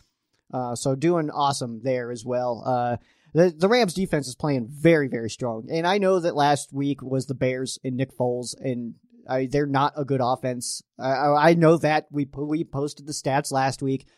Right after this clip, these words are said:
We posted the rankings last week. Uh, so I, I realize that. Uh, the, the, the thing is with, with Miami's offense, it's gonna be different now. Uh, we know what Fitzpatrick is.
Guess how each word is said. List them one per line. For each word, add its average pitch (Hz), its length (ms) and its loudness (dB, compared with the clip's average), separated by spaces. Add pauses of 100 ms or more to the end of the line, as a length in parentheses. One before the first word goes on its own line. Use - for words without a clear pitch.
(100)
We 131 100 -6
posted 127 340 -4
the 165 80 -2
rankings 151 400 -2
last 131 260 0
week. 127 240 -6 (420)
Uh, 143 240 0
so 196 280 4
I, 208 300 4
I - 20 6
realize 165 460 6
that. 127 240 0 (300)
Uh, 170 220 2
the, 175 240 4
the, 156 200 0 (320)
the 180 100 2
thing 269 260 4
is 196 180 2
with, 165 220 0
with 160 220 0
Miami's 175 480 0
offense, 135 640 -2 (1080)
it's 156 160 2
gonna 185 140 0
be 190 80 -4
different 175 340 -2
now. 123 220 -12 (480)
Uh, 143 180 4
we 180 200 0
know 202 280 2
what 160 260 -2
Fitzpatrick 143 540 -2
is. 127 440 -6